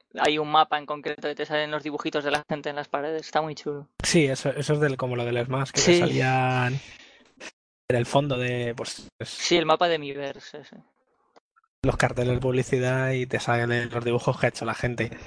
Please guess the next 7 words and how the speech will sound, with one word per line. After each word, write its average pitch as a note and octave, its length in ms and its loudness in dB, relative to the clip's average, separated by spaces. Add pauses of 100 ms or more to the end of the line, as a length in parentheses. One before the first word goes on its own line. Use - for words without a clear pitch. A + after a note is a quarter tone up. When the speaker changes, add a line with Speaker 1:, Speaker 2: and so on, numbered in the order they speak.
Speaker 1:
Está D#3+ 240 4
muy D3+ 120 2
gracioso. D3 540 0 (420)
Speaker 2:
<laughs> - 360 -10 (720)
Muy A2+ 180 -4
bien, A2+ 240 -6
sí. - 140 -18